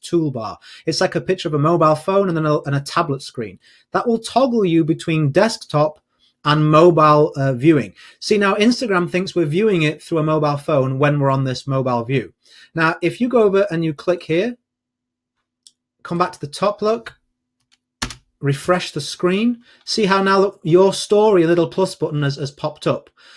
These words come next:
So now on the desktop, that wasn't showing. Now it is. So I'm able to come and click on this, as you can too. Take any file you want from your, from your desktop or your laptop. And if I move my face out the way here, go to the plus button, click the plus button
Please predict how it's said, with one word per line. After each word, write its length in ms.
So 140
now 160
on 100
the 80
desktop, 640
that 200
wasn't 340
showing. 400
Now 280
it 100
is. 400
So 160
I'm 80
able 220
to 200
come 180
and 100
click 240
on 120
this, 240
as 140
you 160
can 260
too. 380
Take 240
any 140
file 380
you 120
want 240
from 140
your, 120
from 260
your 80
desktop 360
or 60
your 80
laptop. 420
And 100
if 80
I 40
move 160
my 100
face 340
out 120
the 80
way 180
here, 300
go 100
to 80
the 80
plus 260
button, 420
click 200
the 80
plus 220
button 460